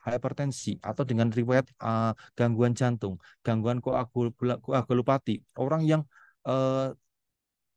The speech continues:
ed-, eh, maaf, obes atau gemuk sekali, gangguan ginjal, gangguan liver,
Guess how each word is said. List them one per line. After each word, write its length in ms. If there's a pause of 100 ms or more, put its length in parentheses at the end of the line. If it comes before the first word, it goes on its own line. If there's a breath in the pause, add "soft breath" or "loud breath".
(400)
ed-, 240
eh, 320
maaf, 240 (160)
obes 400
atau 240
gemuk 240
sekali, 400
gangguan 480
ginjal, 400
gangguan 400
liver, 320